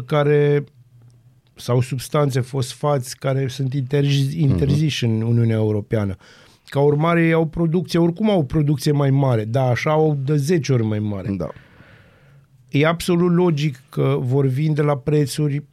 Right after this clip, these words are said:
Speaker 1: care n-au competiție, deci nu au concurență în, în Europa. Deci,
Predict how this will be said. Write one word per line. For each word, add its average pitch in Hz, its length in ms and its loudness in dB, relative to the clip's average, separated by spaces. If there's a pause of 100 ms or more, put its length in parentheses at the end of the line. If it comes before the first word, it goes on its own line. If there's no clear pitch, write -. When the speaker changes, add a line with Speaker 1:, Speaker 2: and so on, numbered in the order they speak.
(800)
Speaker 1:
care 147 420 2
n-au 160 300 2
competiție, 127 880 -2
deci 113 200 -6
nu 127 100 0
au 139 100 0
concurență 120 720 -2
în, 104 320 -8
în 110 220 -2
Europa. 113 720 0
Deci, 110 540 -10